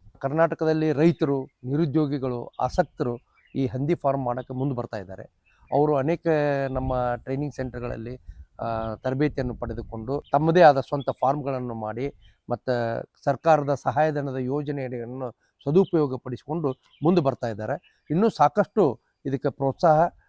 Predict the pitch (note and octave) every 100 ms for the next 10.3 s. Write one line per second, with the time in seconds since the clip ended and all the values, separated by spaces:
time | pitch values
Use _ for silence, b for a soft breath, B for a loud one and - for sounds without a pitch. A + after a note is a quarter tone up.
0 | _ B2+ A#2+ - B2+ B2 A2 B2+ - F#3
1 | D#3+ D3 A#2+ B2 - b b - C#3+ D#3
2 | D3 F3 D#3+ E3 F3 E3 C3 A2+ A#2+ -
3 | A#2 G#2+ D#3+ F#3 b b _ D#3+ G#3 G#3
4 | F3 D#3+ - D3+ E3 E3 E3 D#3+ D3 C3
5 | D3 F3+ D#3 E3 - _ C3 A#2+ D3+ -
6 | F#3 - D#3 D#3 D#3 D3+ C3+ C3 A#2+ G#2
7 | G2+ A#2 - _ _ _ - C3 D#3 D3+
8 | C#3+ C#3+ C#3 B2 A#2 A2 G#2 G2+ G2 G#2
9 | G#2 - A2 B2+ B2+ F3 E3 D3+ C#3 A#2+
10 | A#2 G#2